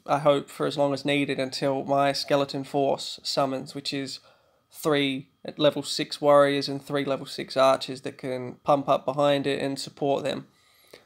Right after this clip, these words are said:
But again, that is just my current theory. We'll see how we go if I ever get attacked. But I'll give you an example of the P V P itself. I will use this lineup, actually. Yeah.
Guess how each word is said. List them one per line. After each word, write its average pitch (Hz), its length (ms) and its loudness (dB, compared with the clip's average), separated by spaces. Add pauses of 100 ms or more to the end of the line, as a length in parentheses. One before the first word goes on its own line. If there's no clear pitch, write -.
(240)
But 165 180 10
again, 147 280 2
that 143 120 2
is 139 140 -8
just 143 240 -8
my 139 320 0
current 139 340 -2
theory. 151 380 2 (960)
We'll 165 100 0
see 143 220 0
how 139 140 4
we 139 100 -4
go 143 180 4
if 139 160 -2
I 135 120 2
ever 135 120 -4
get 147 160 -4
attacked. 143 540 2 (480)
But 143 200 8
I'll 156 100 4
give 156 140 -6
you 147 80 0
an 139 60 -4
example 139 400 -4
of 131 60 -6
the - 60 -10
P 143 200 -8
V 135 120 -8
P 143 220 -4
itself. 147 420 4
I 156 140 8
will 175 240 0
use 143 460 0
this - 640 -6
lineup, 139 580 0 (100)
actually. - 580 -4 (1800)
Yeah. 156 300 2